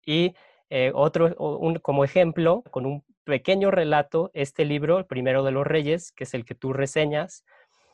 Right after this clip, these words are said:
eh, empieza con, eh, el rey David ya anciano. Y, eh, le recomiendo que lean, eh, la Biblia porque también,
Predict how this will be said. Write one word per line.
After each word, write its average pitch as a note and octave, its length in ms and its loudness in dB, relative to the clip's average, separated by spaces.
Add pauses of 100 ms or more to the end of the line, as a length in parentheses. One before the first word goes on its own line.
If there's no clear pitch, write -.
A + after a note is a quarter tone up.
(240)
eh, D#3 320 2
empieza D#3 560 0
con, E3 420 0
eh, B2 640 -2
el B2 140 -4
rey D3+ 180 0
David D#3 400 0 (100)
ya C#3 400 2
anciano. B2 640 -2 (1040)
Y, F3+ 400 0
eh, C#3+ 160 0
le C#3 100 4
recomiendo C#3+ 640 2
que C#3+ 120 -4
lean, C#3+ 340 2
eh, B2 320 -6
la B2 160 -2
Biblia D#3+ 380 0
porque C#3+ 340 -4
también, C#3 520 0